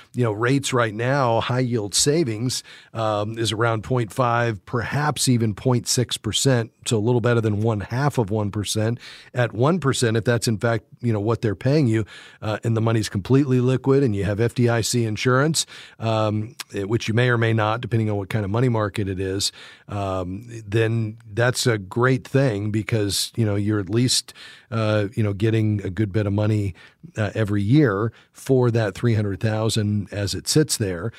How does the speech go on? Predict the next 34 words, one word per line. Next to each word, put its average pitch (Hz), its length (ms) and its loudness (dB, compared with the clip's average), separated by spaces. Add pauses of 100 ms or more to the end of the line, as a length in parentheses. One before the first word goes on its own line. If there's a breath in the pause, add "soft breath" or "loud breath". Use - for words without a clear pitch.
(440 loud breath)
Not 135 260 0
as 123 140 -2
much 135 240 2
as 113 120 0
you 113 100 -2
could, 127 440 2
and 123 100 2
I 117 40 2
realize 117 340 2
that 113 140 0
can 110 140 -2
be 98 100 -4
frustrating, 107 720 0
but 104 100 -2
I 101 60 -2
think 110 180 -2
the 90 80 -14
key 202 300 2
is 107 260 2
you 110 80 0
just 101 160 -4
wanna 110 180 -2
make 110 200 -2
sure 113 160 -2
you're 110 200 0
ready 120 300 0
to 95 60 -6
move, 101 460 0
because 113 320 -2
in 107 120 -2
a 104 40 -2
market 117 560 0
like 127 320 0
this, 107 400 0